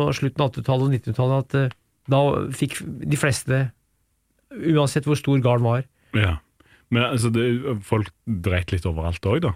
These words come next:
Speaker 1: De gjorde
Speaker 2: Eller?
Speaker 1: det, ja, de gjorde det, og noen brukte det jo sammen med komposten, så de hadde
Speaker 2: Ja.
Speaker 1: et system hvor de blandet med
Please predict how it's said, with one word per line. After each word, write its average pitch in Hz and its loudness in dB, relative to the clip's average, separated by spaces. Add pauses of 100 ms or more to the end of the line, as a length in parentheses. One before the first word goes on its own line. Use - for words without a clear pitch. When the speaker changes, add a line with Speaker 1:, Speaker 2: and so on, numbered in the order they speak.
(120)
Speaker 1:
De 190 2
gjorde 196 4
Speaker 2:
Eller? - 4
Speaker 1:
det, 233 4
ja, 226 2
de 196 4
gjorde 190 4
det, 214 4
og 190 2 (420)
noen 180 4
brukte - 0
det 151 4
jo 151 2
sammen 139 2
med 147 4
komposten, 180 -2
så - -6
de 165 4
hadde 156 4
Speaker 2:
Ja. 80 2
Speaker 1:
et - -4
system 151 2
hvor 165 4
de 160 2
blandet 131 4
med 147 4